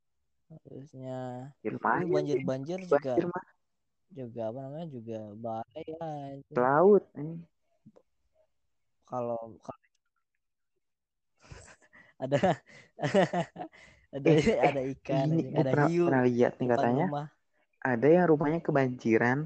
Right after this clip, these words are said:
Speaker 2: deket laut, terus ada
Speaker 1: Oh.
Speaker 2: hiu, hiu tutul.
Speaker 1: Terus ada apa?
Speaker 2: Tau nggak lu? Bener-bener di depan rumahnya,
Speaker 1: Anjir.
Speaker 2: kan misalkan rumah nih,
Speaker 1: <laughs>
Speaker 2: ada terasnya tuh. Dia bener-bener di situ diem gitu,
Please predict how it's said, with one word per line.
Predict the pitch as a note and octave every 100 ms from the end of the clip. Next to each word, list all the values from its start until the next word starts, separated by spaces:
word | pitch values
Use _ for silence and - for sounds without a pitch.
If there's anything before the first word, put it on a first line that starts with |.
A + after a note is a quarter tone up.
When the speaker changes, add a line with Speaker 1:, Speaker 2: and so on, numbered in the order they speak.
| - _ _ -
Speaker 2:
deket | C#3+ D3+
laut, | C3+ B2+ C#3 D#3
terus | F3+ F#3
ada | D3 C#3 E3+ -
Speaker 1:
Oh. | B3+ A3 _ _ _ _ _ _ -
Speaker 2:
hiu, | E3 D#3 D#3 D3+ D3 -
hiu | D#3+ D3 C#3+
tutul. | E3 - G#3 C3+
Speaker 1:
Terus | E3+
ada | D#3+ C3 B2+
apa? |
Speaker 2:
Tau | E3+
nggak | F3 C3+
lu? | B2 - _ _ _ _ _ _ _ _ _ _ _ _ _ _ _ _ _ _ - -
Bener-bener | D#3+ D#3+ D#3 D#3 G3
di | E3+
depan | D#3+ D3+ D3+
rumahnya, | D3 C#3+ D3 D3
Speaker 1:
Anjir. | F#3 F#3+ F#3
Speaker 2:
kan | G#3 G3 - -
misalkan | C3+ D3+ D#3+
rumah | C3 B2 C3
nih, | C3+ B2+ _ _ -
Speaker 1:
<laughs> | B4+ -
Speaker 2:
ada | C5 -
terasnya | C3+ C3 C#3 D#3 C#3
tuh. | B2+ - _ _ _ _ _
Dia | G3+
bener-bener | A#3 G3 D#3 D#3 D3
di | C3+
situ | - G#3
diem | F3 C#3+ D3+
gitu, | D3+ G#3+ G3+